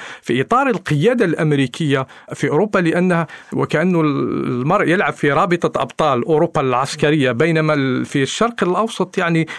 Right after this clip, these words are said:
المسائل ستكون محدودة، يعني حتى من حيث المناورات، ما هو الجيش الذي بإمكانه أن يجاري الجيش الإسرائيلي ويقوم بمناورات تكتيكية؟ إذن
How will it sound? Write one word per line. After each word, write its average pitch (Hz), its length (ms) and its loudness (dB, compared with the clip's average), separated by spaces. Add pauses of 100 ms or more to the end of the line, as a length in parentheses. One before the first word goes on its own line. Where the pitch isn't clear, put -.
(100)
المسائل 151 400 2
ستكون 170 540 0
محدودة، 139 520 0 (140)
يعني 143 180 0
حتى 202 260 -2
من 151 120 0
حيث 175 240 -2
المناورات، 147 680 2 (300)
ما 147 120 4
هو 175 220 2
الجيش 151 360 0
الذي 156 260 2
بإمكانه 156 600 0
أن 135 280 0
يجاري 156 320 2
الجيش 139 360 0
الإسرائيلي 143 600 0
ويقوم 143 480 0
بمناورات 135 720 0
تكتيكية؟ 131 440 -2
إذن 143 280 0